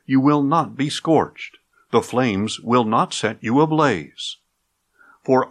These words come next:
I am the Lord your God, the Holy One of Israel, your Savior. I give Egypt for your ransom, Cush and Seba in your place.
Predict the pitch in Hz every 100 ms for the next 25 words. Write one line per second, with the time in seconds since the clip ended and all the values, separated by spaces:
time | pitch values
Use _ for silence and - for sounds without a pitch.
0 | 123 139 196 - 135 127 127 127 170 147
1 | 160 160 139 117 76 67 _ _ - -
2 | 87 - 160 143 110 95 107 147 175 180
3 | 127 107 85 80 _ _ 135 156 170 -
4 | 170 143 82 80 - _ _ _ _ _
5 | _ - - - 185 208 175 160 143 -
6 | 156 107 90 - - 131 123 160 151 156
7 | 147 - 80 71 _ _ _ - - 131
8 | 185 - - 135 123 - 202 101 85 110
9 | 131 135 147 165 165 156 82 - -